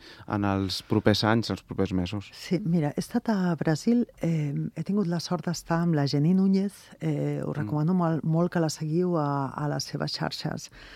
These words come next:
Speaker 2: Eh, la Jenny és una investigadora al poble guaraní, eh, que ella està investigant, entre altres coses, a les cartes jesuítiques. Eh, i llavors, eh, els jesuïtes posen en una de les seves cartes a la colonització americana que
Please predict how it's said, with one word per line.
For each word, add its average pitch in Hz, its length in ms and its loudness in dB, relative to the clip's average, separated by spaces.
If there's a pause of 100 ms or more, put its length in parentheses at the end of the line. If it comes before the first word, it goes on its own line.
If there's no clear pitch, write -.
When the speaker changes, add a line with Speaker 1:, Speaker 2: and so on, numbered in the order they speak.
(320)
Speaker 2:
Eh, 165 220 4
la 160 140 6
Jenny 170 240 4
és 214 120 2
una 156 400 2
investigadora 156 680 -2
al 147 100 2
poble 143 280 -2
guaraní, 147 440 4 (480)
eh, 165 240 4 (420)
que 175 100 0
ella 185 100 2
està - 160 0
investigant, 180 420 2
entre 180 240 2
altres 156 300 -2
coses, 170 320 -2
a 170 100 2
les 165 200 0
cartes 156 340 -4
jesuítiques. - 880 -4 (360)
Eh, 143 300 0 (520)
i 175 80 0
llavors, 160 480 2 (320)
eh, 147 320 -2 (320)
els 151 180 0
jesuïtes 180 600 2
posen 170 260 0
en 151 120 2
una 202 80 2
de 214 60 2
les 185 100 -2
seves 165 280 -2
cartes 165 420 -6 (120)
a - 180 -12
la - 120 -6
colonització 131 500 -4
americana 139 480 -4 (680)
que 165 140 4